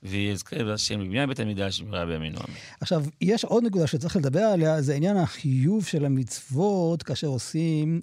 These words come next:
Speaker 2: אה, במצב של יומיים וכדומה. האם החיוב של המצוות הוא צריך להיות באותו מקום?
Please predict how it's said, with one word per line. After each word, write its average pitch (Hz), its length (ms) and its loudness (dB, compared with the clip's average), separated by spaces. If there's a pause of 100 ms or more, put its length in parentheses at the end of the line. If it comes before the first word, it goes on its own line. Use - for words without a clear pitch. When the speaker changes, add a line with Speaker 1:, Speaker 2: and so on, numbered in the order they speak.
(100)
Speaker 2:
אה, 135 40 -2 (580)
במצב 120 360 -4
של 127 260 -2
יומיים 135 640 0
וכדומה. 120 480 -2 (520)
האם 220 600 4 (220)
החיוב 196 540 0
של 170 180 0
המצוות 143 600 0
הוא 131 80 -4
צריך 127 180 -6
להיות 127 240 -2
באותו 139 560 -4
מקום? 139 500 -6